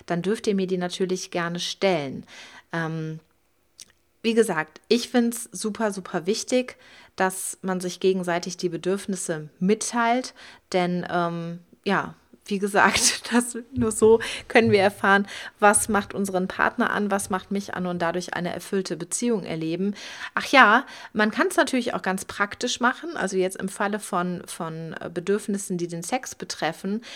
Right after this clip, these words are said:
kann man natürlich auch den Partner mit der Hand führen. Also wenn du jetzt schon merkst, irgendwie das, äh,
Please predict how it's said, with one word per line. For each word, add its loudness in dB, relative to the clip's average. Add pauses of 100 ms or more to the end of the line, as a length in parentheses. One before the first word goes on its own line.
(160)
kann 2
man 0
natürlich -4
auch 0
den -4
Partner -6 (280)
mit -2
der 0
Hand -2
führen. 0 (340)
Also 0 (100)
wenn 0
du -2
jetzt 0
schon -4
merkst, 0
irgendwie -4
das, -2
äh, -2